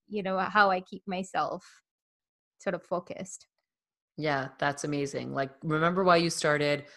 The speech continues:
Speaker 2: be consistent, be authentic and passionate about what you're doing. And I think if you do those things, then you do it as long as it adds value for you. And if at some point you decide that this is not what I wanna do anymore, this is not adding value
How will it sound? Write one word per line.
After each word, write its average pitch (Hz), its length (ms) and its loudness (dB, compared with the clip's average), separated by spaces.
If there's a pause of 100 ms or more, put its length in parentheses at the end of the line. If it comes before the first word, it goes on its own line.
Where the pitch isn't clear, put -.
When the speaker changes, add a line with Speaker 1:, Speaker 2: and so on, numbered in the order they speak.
(180)
Speaker 2:
be 190 120 4
consistent, 156 800 0
be 156 100 0
authentic 147 420 2
and 139 120 -2
passionate 139 400 0
about 135 160 -2
what 139 140 -2
you're 143 120 -4
doing. 127 480 -8
And 143 100 0
I 139 80 0
think 143 160 -6
if - 80 -10
you 165 80 -2
do 147 160 -4
those 160 280 2
things, 214 400 -2 (500)
then 143 440 2 (200)
you 165 160 4
do 156 180 0
it 180 80 2
as 165 100 0
long 147 220 0
as 151 100 -2
it 165 100 0
adds 139 240 2
value 143 300 4
for 139 160 -8
you. 143 280 0
And 135 160 -2
if 147 100 -2
at 143 180 2
some 160 160 0
point 156 240 0
you 143 100 0
decide 135 440 0
that 131 160 -2
this 143 200 -4
is 127 120 -4
not 143 220 2
what 156 100 2
I 139 60 2
wanna 135 240 2
do 135 100 -2
anymore, 131 360 2
this 139 200 -4
is 127 80 -4
not 147 260 4
adding 135 300 4
value 131 420 0